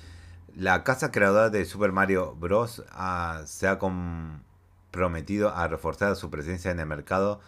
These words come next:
de los teléfonos inteligentes, por lo, por lo que anunció la creación de Nintendo System, una empresa de un,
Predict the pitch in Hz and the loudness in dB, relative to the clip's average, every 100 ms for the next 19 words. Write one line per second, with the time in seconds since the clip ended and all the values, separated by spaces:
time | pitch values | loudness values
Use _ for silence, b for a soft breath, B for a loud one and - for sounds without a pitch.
0 | B B 85 76 85 80 82 92 87 95 | B B -8 -6 -2 -2 0 -2 -2 -4
1 | 92 85 80 76 73 80 76 71 - B | -6 -6 -8 -10 -10 -10 -10 -12 -16 B
2 | B _ 82 82 82 78 - _ _ - | B _ -2 2 2 0 -6 _ _ -4
3 | 85 82 76 85 82 82 78 - 104 101 | -2 -2 -2 -2 -4 -4 -8 -2 0 2
4 | 85 76 76 92 90 85 78 90 87 85 | -2 -4 -6 -6 -4 -6 -6 -6 -6 -6
5 | 85 90 90 95 B B 85 87 80 87 | -8 -6 -8 -10 B B -8 -6 -6 -6
6 | 87 90 85 78 76 - B B B - | -4 -2 -2 -4 -6 -12 B B B -14
7 | 92 98 | -12 -12